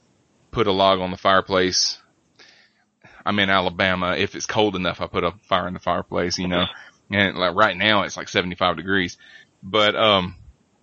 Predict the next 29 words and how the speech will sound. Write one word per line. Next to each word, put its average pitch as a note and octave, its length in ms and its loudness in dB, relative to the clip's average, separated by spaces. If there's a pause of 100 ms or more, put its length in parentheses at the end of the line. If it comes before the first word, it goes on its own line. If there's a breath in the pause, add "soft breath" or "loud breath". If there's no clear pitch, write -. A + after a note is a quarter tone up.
(600)
and C3 140 4
then C3 100 4
I A#2+ 60 6
watched A2+ 240 2
the A#2 40 -8
Doctor G2+ 240 2
Who G2+ 140 0
Christmas F#2 340 -2
special, F2+ 520 0
and F#2 340 0 (1120 soft breath)
I C3 80 2
don't, A3 380 0
I D3 80 2
don't A3+ 240 0
think - 560 0 (560 soft breath)
that B2+ 320 2
they A2+ 160 4
did A#2 320 2
a A2+ 40 -2
Christmas A2 440 -4
special G#2+ 440 0
before G2 840 2
Doctor G2+ 320 -2
Who G#2 160 -4
came F#2+ 260 -4
back F#2 320 -2
in F#2+ 80 -6
oh F2+ 140 -6
five. F2 480 -2